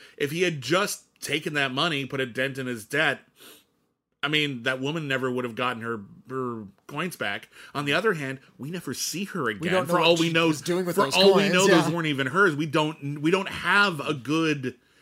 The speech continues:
Speaker 1: system. We don't, we don't really have a confident way of knowing that that was, like, the right thing to do.
Speaker 2: Mm.
Speaker 1: All we know is it would have helped him a little, and none of this other shit where
Speaker 2: Mm.
Speaker 1: he's in the public eye and people are examining him and questioning him, and,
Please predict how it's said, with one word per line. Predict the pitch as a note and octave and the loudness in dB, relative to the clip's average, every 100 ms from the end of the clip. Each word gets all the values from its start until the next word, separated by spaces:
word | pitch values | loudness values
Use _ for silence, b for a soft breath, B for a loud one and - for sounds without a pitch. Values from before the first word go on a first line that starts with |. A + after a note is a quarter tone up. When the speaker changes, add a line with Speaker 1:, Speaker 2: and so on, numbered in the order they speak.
| b b b _ _ _ | b b b _ _ _
Speaker 1:
system. | - - F3+ E3+ - | -8 -6 -4 -4 0
We | E3+ | 2
don't, | F#3 | 4
we | F3+ G3 | 6 4
don't | G#3+ | 2
really | G3 F3+ | 2 2
have | C#3+ F#3 D#3+ | 2 0 -2
a | |
confident | - F3 F3 F3 D3+ C3+ | -4 -4 -4 -4 -6 0
way | C#3 | 0
of | B2+ | 0
knowing | C3 D3 D3 | -2 -2 -2
that | B2+ A2 | -2 -2
that | B2+ B2+ | -4 -2
was, | B2+ A#2+ G2+ | -4 -4 -6
like, | A#2+ G#2 | -6 -4
the | A#2+ | -4
right | A#2 A#2 | -4 -4
thing | B2+ A2+ | -8 -8
to | G#2+ | -10
do. | A2 G3 D#3 B2+ | -4 0 2 0
Speaker 2:
Mm. | F2 B B | -4 B B
Speaker 1:
All | C3+ E3 | -2 -2
we | E3 D3+ | -2 -4
know | D#3+ F3 | -2 -2
is | C#3+ C3 B2+ | 0 0 0
it | A#2+ C3 | -6 -4
would | C3 | -2
have | B2+ G#2 | -2 -4
helped | D3 C#3+ - | -8 -8 -10
him | D3+ D3+ A2 | -8 -8 -8
a | |
little, | A2+ C3 D#3+ C#3 B2+ | -4 -2 0 0 -2
and | A#2+ A#2+ B2 | -4 -6 -4
none | C3+ D3 F3+ | 0 0 2
of | G3 F3 | -2 0
this | F3 E3+ - | 0 -2 -4
other | C#3+ E3 D3+ D#3 D#3 | -4 -4 -2 -2 -2
shit | - - E3+ A#2+ G#2 - B B2 | -6 -2 0 0 -2 -10 B -4
where | D3 | -2
Speaker 2:
Mm. | D3 | -2
Speaker 1:
he's | C#3 | -4
in | C3+ | -4
the | |
public | A#2 A#2 A2+ G#2 | -6 -8 -10 -4
eye | C#3+ D3+ D3+ D3 | -2 0 2 2
and | B2 | 0
people | A#2+ G#2+ | -4 -8
are | F#2+ | -8
examining | G#2 B2 D3 D3+ D3 | -10 -6 -4 -4 -6
him | C#3+ C#3+ | -6 -6
and | G#2+ | -8
questioning | - D3+ - D3+ C#3+ | -8 -8 -8 -8 -8
him, | C#3 C#3+ C#3+ C3+ | -6 -4 -2 -4
and, | G#2+ | -8